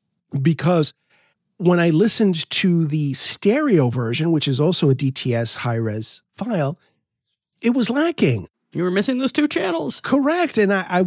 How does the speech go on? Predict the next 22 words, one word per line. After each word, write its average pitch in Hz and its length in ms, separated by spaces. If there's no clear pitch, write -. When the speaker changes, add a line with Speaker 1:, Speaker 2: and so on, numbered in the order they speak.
Speaker 1:
I 175 80
wanted, 190 400
wait 330 160
a 214 40
minute, 160 220
the 196 80
guitar's - 580
not 294 160
coming 285 240
out 262 140
of 262 80
the 262 60
back. 277 280
It's 151 120
just - 240
in 220 60
the 202 60
front. 208 280
You 175 260
lose 208 720
that 170 380
immersive 139 840